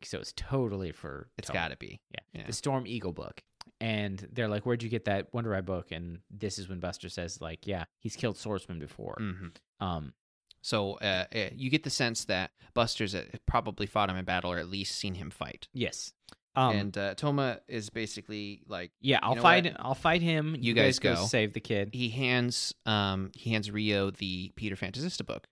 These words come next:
Speaker 1: No, he f-, hands him Jack.
Speaker 2: Oh, he hands him Jack. That's correct. Sorry. I don't know why I said Peter Fantasista. He hands him Jack.
Speaker 1: Jack.
Speaker 2: This, at this point, um, Rio flashback to when he was talking to Kento, and Kento handed him the Needle Hedgehog and was like,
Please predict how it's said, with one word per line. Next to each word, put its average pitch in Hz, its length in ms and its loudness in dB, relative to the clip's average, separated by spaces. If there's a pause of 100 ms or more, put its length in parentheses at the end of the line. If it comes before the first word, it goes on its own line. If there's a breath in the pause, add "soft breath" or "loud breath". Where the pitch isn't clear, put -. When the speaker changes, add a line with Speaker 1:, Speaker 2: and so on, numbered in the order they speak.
Speaker 1:
No, 110 140 -2
he 110 80 -4
f-, - 80 -14
hands 120 320 -8
him 95 100 -8
Jack. - 480 -4
Speaker 2:
Oh, 131 140 6
he 110 100 -2
hands 113 140 0
him 104 60 -6
Jack. 101 260 0
That's - 120 -4
correct. - 220 -6
Sorry. - 160 -8
I - 120 -8
don't 104 60 -2
know 87 60 -4
why 69 80 -8
I - 40 -10
said - 160 -12
Peter - 160 -10
Fantasista. - 360 -16 (220 loud breath)
He 151 140 8
hands 143 180 6
him 123 80 0
Jack. 95 160 2
Speaker 1:
Jack. 71 340 0 (160)
Speaker 2:
This, 120 320 0
at 131 140 -4
this 143 140 2
point, 127 380 -2
um, 95 440 0 (340)
Rio 123 340 6
flashback 101 640 2
to 101 300 -2
when 98 200 -2
he 101 120 -6
was 98 100 -4
talking 98 300 0
to 90 60 -8
Kento, 98 460 0
and 95 80 -4
Kento 98 360 -4
handed 92 260 -4
him 90 160 -8
the 95 100 -6
Needle 101 220 -4
Hedgehog 113 380 0
and 104 40 -6
was 104 100 -4
like, 90 120 -4